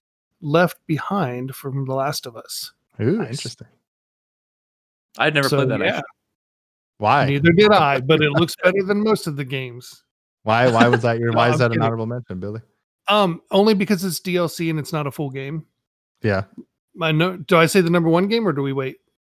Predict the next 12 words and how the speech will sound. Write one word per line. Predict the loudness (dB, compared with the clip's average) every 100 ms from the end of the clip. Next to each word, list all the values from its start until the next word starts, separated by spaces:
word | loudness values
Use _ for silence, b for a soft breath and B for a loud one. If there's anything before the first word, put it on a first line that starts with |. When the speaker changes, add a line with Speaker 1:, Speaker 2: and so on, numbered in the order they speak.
| _
Speaker 2:
No, | 4
we | 4
can | 4
do | 4 4
honorable | 2 -2
mentions | -6 -6 -8
first. | -6 -8 -10 _ _ _ -6
Speaker 1:
Okay, | -4 -4 -4
go | 0
ahead, | 2 4 2
you | -2
guys. | -2 -2 -6 -14